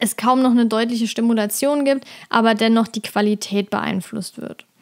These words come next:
Wodurch das Ganze auch beeinflusst wird, ist ein hoher,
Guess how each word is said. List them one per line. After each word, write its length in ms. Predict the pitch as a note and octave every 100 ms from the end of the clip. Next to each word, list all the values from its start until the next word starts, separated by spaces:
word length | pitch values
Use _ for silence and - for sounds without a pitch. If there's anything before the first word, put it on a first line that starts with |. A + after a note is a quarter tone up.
| - - - - - - _ _ _
Wodurch 320 | B3+ B3+ D#4 -
das 160 | C#4
Ganze 300 | C4+ C#4+ -
auch 180 | A#3+ E4+
beeinflusst 800 | - - C#4 D#4 - C#4 - C4
wird, 360 | C4 C4+ B3+ -
ist 420 | - C4 A#3+ - - -
ein 400 | A3 G#3+ A3+ G#3+ -
hoher, 640 | - B3+ B3+ B3 A#3+ A#3+